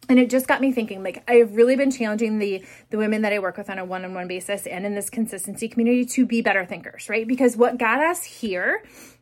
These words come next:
to the point we are in this very moment is not going to get us where we want to go.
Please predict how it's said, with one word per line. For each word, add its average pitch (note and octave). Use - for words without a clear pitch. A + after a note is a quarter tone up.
to -
the A#3
point A#3+
we B3
are G#3
in G3+
this F#3+
very G3+
moment A#3
is G#3+
not B3
going A#3
to G3
get F#3
us F3
where F#3
we F3+
want F3
to -
go. -